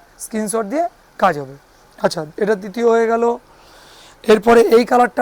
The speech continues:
আসছে, ঠিক আছে তো? দেখাও, আমাদের গলার কাজগুলো দেখাও দিদিভাইদেরকে,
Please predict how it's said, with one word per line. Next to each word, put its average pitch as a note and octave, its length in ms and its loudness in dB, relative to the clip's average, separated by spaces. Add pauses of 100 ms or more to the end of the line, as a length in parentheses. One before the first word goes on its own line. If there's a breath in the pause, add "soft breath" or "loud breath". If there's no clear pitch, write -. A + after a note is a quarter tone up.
আসছে, - 260 0 (2500 soft breath)
ঠিক G#3+ 180 -2
আছে C4 220 0
তো? F#4 80 6 (460)
দেখাও, A#3 260 6 (100)
আমাদের A#3 280 2
গলার A#3 280 6
কাজগুলো A3+ 360 2
দেখাও A3+ 260 4
দিদিভাইদেরকে, A#3 560 0